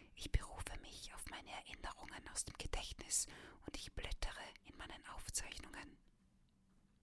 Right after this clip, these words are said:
Vielleicht bin ich nervös, weil beispielsweise die Witterungsbedingungen sich ständig ändern können, aber nicht ängstlich. Ich lasse mich nicht auf ein komplett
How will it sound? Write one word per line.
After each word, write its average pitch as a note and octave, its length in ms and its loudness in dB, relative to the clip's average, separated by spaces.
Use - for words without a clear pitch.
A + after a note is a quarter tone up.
Vielleicht - 400 0
bin - 120 10
ich - 160 -6
nervös, - 540 4
weil - 320 -6
beispielsweise - 720 2
die - 140 0
Witterungsbedingungen - 1000 2
sich - 240 2
ständig - 480 0
ändern - 320 0
können, - 340 -6
aber - 320 0
nicht - 240 2
ängstlich. - 640 0
Ich - 180 4
lasse - 260 8
mich - 260 -4
nicht - 340 0
auf - 120 -2
ein - 180 -6
komplett - 600 6